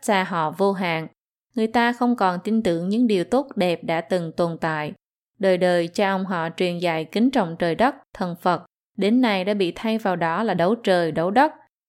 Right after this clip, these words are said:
Văn hóa tu luyện thù thắng, hôm nay bị chụp lên chiếc mũ mê tín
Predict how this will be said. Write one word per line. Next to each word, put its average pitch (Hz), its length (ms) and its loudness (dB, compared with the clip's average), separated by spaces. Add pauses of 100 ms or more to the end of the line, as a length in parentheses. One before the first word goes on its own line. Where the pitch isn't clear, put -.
(200)
Văn 202 200 0
hóa 196 340 2
tu 247 160 4
luyện 175 260 0
thù 175 260 -2
thắng, 190 360 -4 (340)
hôm 214 240 0
nay 196 260 0
bị 180 180 -2
chụp 180 220 -2
lên 202 240 0
chiếc 262 160 -4
mũ 170 300 2
mê 190 180 2
tín 196 320 0